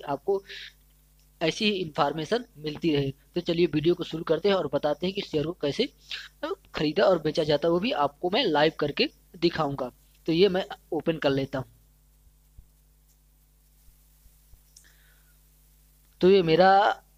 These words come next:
Upstox Pro open हो गया है। यहाँ पर मैंने कुछ share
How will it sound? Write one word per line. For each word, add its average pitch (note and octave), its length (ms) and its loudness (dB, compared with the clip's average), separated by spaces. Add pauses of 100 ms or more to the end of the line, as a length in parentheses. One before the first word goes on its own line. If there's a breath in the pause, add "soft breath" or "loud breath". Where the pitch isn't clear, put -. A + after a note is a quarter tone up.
(140)
Upstox - 580 2
Pro G3 220 4 (100)
open E3 240 4
हो E3+ 140 4
गया D#3 200 6
है। F#3+ 180 2 (280)
यहाँ E3 280 2
पर F3 160 4
मैंने D#3+ 260 2
कुछ - 220 2
share E3+ 260 4